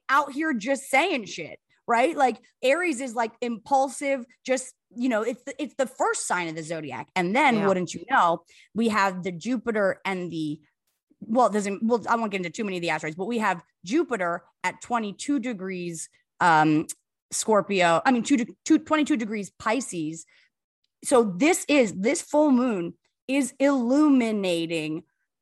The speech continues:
Speaker 1: the amount of bullshit that the two of them, uh, it, it, you know, engaged in together. What this also shows me about the relationship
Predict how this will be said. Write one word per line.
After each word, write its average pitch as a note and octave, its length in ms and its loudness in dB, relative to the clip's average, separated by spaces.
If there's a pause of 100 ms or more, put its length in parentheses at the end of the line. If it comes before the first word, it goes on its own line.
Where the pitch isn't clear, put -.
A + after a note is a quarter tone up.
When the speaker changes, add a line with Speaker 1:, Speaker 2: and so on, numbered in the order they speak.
Speaker 1:
the A#3+ 260 0
amount A#3+ 720 4
of G#3+ 400 -2
bullshit A#3 840 -2 (520)
that C4 180 2
the B3+ 100 2
two D4+ 320 0
of B3 180 -4
them, A#3+ 340 2 (300)
uh, G#3 480 2 (400)
it, C#4 180 -8
it, C4 100 -12
you A#3+ 120 -6
know, A#3+ 120 -4
engaged A#3+ 720 0
in A#3 220 -6
together. G3+ 520 -2 (180)
What B3 140 -4
this A4 220 -2
also D4+ 320 2
shows G3 320 -4
me F#3+ 140 -6
about E3+ 260 -2
the F3 100 -6
relationship E3 540 -6